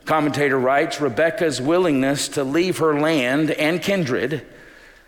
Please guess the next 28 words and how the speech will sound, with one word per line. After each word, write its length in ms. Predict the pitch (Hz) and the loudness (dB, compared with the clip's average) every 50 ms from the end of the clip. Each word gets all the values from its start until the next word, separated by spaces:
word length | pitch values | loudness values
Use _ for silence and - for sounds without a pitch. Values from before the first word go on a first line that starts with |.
| _ _ | _ _
shows 440 | - - - 180 175 175 170 156 | -8 -2 2 2 4 4 2 2
that 180 | - 160 143 135 | 0 0 0 0
she 420 | - - 196 202 214 208 175 143 | -2 -4 -2 -2 0 2 2 2
is, 480 | 135 135 151 165 143 - - - - - - | 2 2 2 0 0 -2 -6 -6 -10 -6 -2
as 180 | 143 156 156 156 | 0 0 0 0
it 140 | 196 - 175 | -2 0 0
were, 480 | 147 127 113 117 127 139 135 117 - - - - - - - - - - - _ _ _ | 0 2 2 2 0 0 -2 -4 -8 -14 -18 -20 -20 -20 -20 -20 -20 -20 -20 _ _ _
a 100 | 147 151 | 0 0
female 720 | 143 - - 202 190 165 143 123 110 110 110 110 117 113 107 98 - - | 0 0 -2 -2 0 0 0 2 2 2 2 0 -2 -4 -6 -12 -8 -2
Abraham." 480 | 143 135 123 113 110 98 101 95 - - - - - - - _ _ _ _ _ _ _ _ _ - - | -2 0 0 0 -2 -4 -4 -8 -10 -12 -16 -20 -20 -20 -20 _ _ _ _ _ _ _ _ _ -20 -12
She 160 | - - 123 | -6 -4 -4
is 80 | 123 101 | -4 -2
going 320 | 131 135 143 151 151 151 | -2 0 2 2 2 2
into 180 | 156 151 151 156 | 2 2 2 2
the 80 | 156 | 2
land, 560 | 160 160 160 160 143 123 127 143 151 156 143 123 - - - - - - - - - - - - - - - _ - | 2 2 2 2 2 0 0 0 0 -2 -4 -8 -14 -18 -20 -20 -20 -20 -20 -20 -20 -20 -20 -20 -20 -20 -20 _ -6
uh, 180 | - 123 127 127 | -4 -2 -2 0
based 400 | 117 127 143 156 160 151 - - | 0 0 0 0 0 -2 -4 -4
on 280 | 135 151 151 151 147 | -2 0 0 0 0
her 160 | 131 147 151 - | 0 -2 -2 -2
faith 420 | - - 139 131 131 131 131 - | 0 0 2 2 2 0 -4 -4
in 140 | 135 127 127 | -4 -4 -4
the 40 | 123 | -4
promise. 720 | 127 139 139 131 127 120 113 104 - - - - - - - - - - _ _ - - _ _ _ _ _ _ _ _ _ _ _ _ _ _ - - - - - - - _ - _ _ - _ _ | -2 -2 -2 0 -2 -2 -4 -8 -8 -8 -8 -8 -10 -12 -16 -20 -20 -20 _ _ -20 -20 _ _ _ _ _ _ _ _ _ _ _ _ _ _ -20 -20 -20 -20 -20 -20 -20 _ -20 _ _ -20 _ _
And 100 | - 151 | 0 0
that 140 | 156 156 131 | 0 2 2
brings 340 | 165 175 180 185 170 127 151 | 0 0 2 0 0 2 2
us 500 | 147 156 165 151 - - - - - | 2 2 2 0 -2 -4 -4 -6 -8